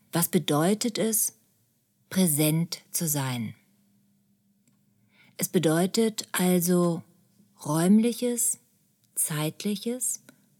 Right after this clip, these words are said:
körperliches und geistiges Zugegensein, welches sowohl unser Erleben wie das, wie wir erlebt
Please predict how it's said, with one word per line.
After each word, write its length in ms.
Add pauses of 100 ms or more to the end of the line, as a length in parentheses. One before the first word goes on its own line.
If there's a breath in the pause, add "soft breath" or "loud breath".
körperliches 800
und 260
geistiges 880
Zugegensein, 1400 (1080 soft breath)
welches 460
sowohl 680 (180)
unser 400 (240)
Erleben 840 (1700)
wie 580 (380)
das, 440 (100)
wie 300
wir 300
erlebt 600